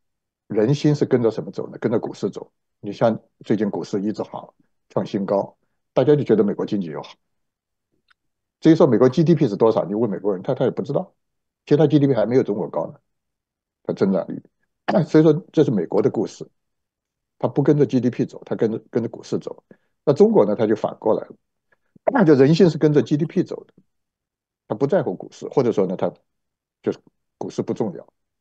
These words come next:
我们看中国经济是高增长，就两位数的三十多年，但中国股市呢，三十多年就没动过，甚至有时候还下降得很厉害。这就是它不同的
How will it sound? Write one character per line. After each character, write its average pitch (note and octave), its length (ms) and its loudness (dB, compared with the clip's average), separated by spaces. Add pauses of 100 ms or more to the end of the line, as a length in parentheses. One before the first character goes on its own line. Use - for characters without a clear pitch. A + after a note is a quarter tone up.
(920)
我 A2 100 0
们 C3+ 100 0
看 C#3 160 0
中 D3 120 -2
国 C3 100 2
经 B2+ 160 -2
济 A2+ 140 0
是 G2 160 -4 (100)
高 A#2 160 0
增 A#2 160 -2
长， G2+ 180 -8
就 G2 120 -8
两 F#2 200 -4
位 G#2+ 120 2
数 G#2 160 -6
的 - 200 -10 (260)
三 B2+ 220 0
十 B2 120 -12
多 F#2 120 -6
年， D2+ 300 -18 (1120)
但 B2+ 160 2
中 F3 100 2
国 C#3+ 120 4
股 - 160 -6
市 - 160 -4
呢， F2+ 120 -4 (320)
三 C#3 200 2
十 D3 100 2
多 B2+ 80 0
年 A2 140 -2
就 A#2+ 80 -2
没 B2 100 -2
动 C#3+ 220 -4
过， - 120 -14 (920)
甚 A2 140 -2
至 G2 120 -2
有 E2+ 80 -8
时 - 80 -6
候 G2+ 80 4
还 F#2+ 220 -2 (720)
下 G#2+ 180 0
降 A#2 200 0
得 D2+ 80 -8
很 - 160 -18
厉 F2 120 -12
害。 - 160 -20 (1800)
这 D3+ 100 4
就 C#3+ 100 2
是 A2+ 120 2
它 B2+ 160 0
不 - 240 -4
同 F#2+ 320 -12
的 G#2 240 -2